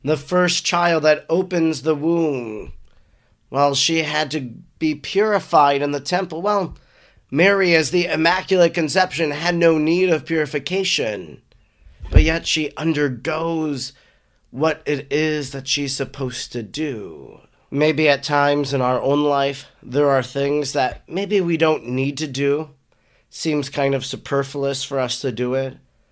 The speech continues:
but we end up performing the task or doing what we're asked out of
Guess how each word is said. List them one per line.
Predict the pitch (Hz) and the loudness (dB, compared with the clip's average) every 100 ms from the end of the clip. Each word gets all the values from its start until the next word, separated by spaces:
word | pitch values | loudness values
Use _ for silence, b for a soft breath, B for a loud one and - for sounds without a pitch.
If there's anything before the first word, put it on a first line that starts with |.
| _ _ _ _ _ | _ _ _ _ _
but | 143 147 - _ - | 2 2 0 _ -8
we | 131 151 156 151 - _ _ _ _ _ | -4 -2 0 -2 -6 _ _ _ _ _
end | - 175 170 - | -4 0 0 2
up | 151 147 - - | 2 2 -2 -12
performing | - 139 - 175 170 170 160 | -6 -6 0 2 2 2 0
the | |
task | 151 147 131 131 131 131 | -4 0 0 -2 -6 -8
or | 120 113 | -8 -8
doing | 104 151 165 170 156 | -6 -2 0 0 0
what | 147 123 | -4 -4
we're | 139 | -6
asked | 80 110 107 107 - - _ _ b b b b | -4 -6 -8 -8 -12 -16 _ _ b b b b
out | 139 147 | -4 0
of | 147 139 | 0 -2